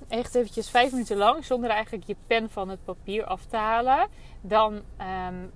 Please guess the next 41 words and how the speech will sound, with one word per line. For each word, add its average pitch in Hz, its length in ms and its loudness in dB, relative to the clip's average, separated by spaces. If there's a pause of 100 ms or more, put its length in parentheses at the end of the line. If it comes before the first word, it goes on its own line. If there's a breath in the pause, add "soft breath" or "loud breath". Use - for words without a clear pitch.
(300)
komen 294 220 6
er 254 60 -2
steeds 294 260 0
meer 233 320 0
dingen, 170 320 -6
meer 214 220 2
dingen, 175 260 -6
meer 214 200 -2
dingen 175 200 -8
die 175 100 -6
je - 60 -10
opschrijft. - 540 -10
En, 202 240 -4 (320 loud breath)
hè, 220 100 2
ik 233 180 0
zeg 226 200 -6
vijf 226 260 0
minuten, 240 340 -2
maar 226 100 0
je 220 80 -2
mag 220 120 -4
eigenlijk 262 380 2
zo 254 320 4
lang 233 360 2
doorschrijven 269 920 2 (300 loud breath)
totdat 247 420 2
je 220 100 -2
hoofd 196 360 -2
echt 208 260 -2 (140)
leeg 185 540 -2
is. - 420 -14 (580 loud breath)
En 202 200 -4
dan 294 200 8
mag 294 180 2
je - 220 0
opnieuw 214 320 -4
naar 226 180 2
je 190 100 2
lijst 175 360 0
gaan - 180 -12
kijken. 285 600 2